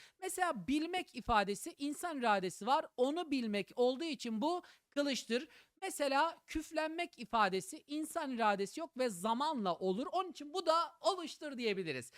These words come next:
Peki ben söyleyeyim, siz yerleştirin. Büyümek kelimesi nedir? Harikasın. Ay kurban olurum ben size. Büyümek zamanla olduğu için büyümek, acıkmak vesaire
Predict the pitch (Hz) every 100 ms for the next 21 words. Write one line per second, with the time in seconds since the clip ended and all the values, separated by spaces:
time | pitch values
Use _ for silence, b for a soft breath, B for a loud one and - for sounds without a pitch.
0 | B B 381 294 226 349 349 - 247 254
1 | 359 - 302 - - 202 208 190 175 185
2 | 151 113 B B _ _ 311 370 381 370
3 | - 262 226 190 165 196 277 233 269 _
4 | _ - 151 170 190 208 269 240 247 392
5 | 359 269 269 269 254 226 208 180 - 143
6 | B B B 156 311 370 349 359 - -
7 | 170 233 277 349 311 220 196 233 240 254
8 | 349 285 - 180 170 190 262 240 214 -
9 | - 226 240 - 233 226 233 220 226 196
10 | 214 320